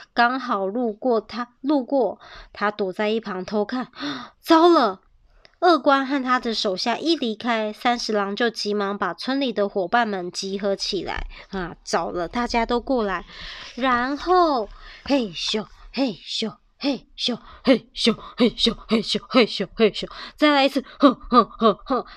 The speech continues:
大家同心协力，推，推，推，推，终于推开了巨石，救出了船八。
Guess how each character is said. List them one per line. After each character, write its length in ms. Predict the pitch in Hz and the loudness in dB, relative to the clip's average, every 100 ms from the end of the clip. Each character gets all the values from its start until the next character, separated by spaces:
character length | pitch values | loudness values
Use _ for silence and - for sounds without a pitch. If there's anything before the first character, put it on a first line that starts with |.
| - | -6
大 200 | 220 214 | -2 2
家 180 | 233 226 | 2 2
同 340 | 208 202 196 | 2 2 2
心 300 | 208 247 247 | -2 -2 -2
协 240 | - 202 | -2 0
力， 180 | 220 233 - - - | 0 -2 -6 -18 0
推， 360 | 320 349 320 - - - _ - | 8 10 8 4 -16 -20 _ 2
推， 360 | - - - - - - - | 6 6 4 -4 -20 -18 -2
推， 320 | 269 262 247 - _ _ - | 2 4 4 -2 _ _ 0
推， 220 | 254 214 - - - - | 2 2 -2 -14 -14 -8
终 520 | - 233 233 240 233 | 2 4 4 2 0
于 200 | 202 185 | -2 -4
推 340 | - 233 214 | -4 2 2
开 240 | 214 220 214 | 2 0 2
了 140 | 196 | 0
巨 480 | 175 - 320 311 226 | -2 -2 2 2 0
石， 540 | - - 180 170 180 - - - - | -4 -6 -6 -4 -6 -8 -14 -18 -8
救 300 | - 254 208 | 0 0 0
出 260 | - 208 196 | -2 -2 0
了 200 | 180 - | -2 -4
船 460 | - 170 156 165 | -6 -6 -6 -8
八。 360 | 170 165 170 | -6 -4 -6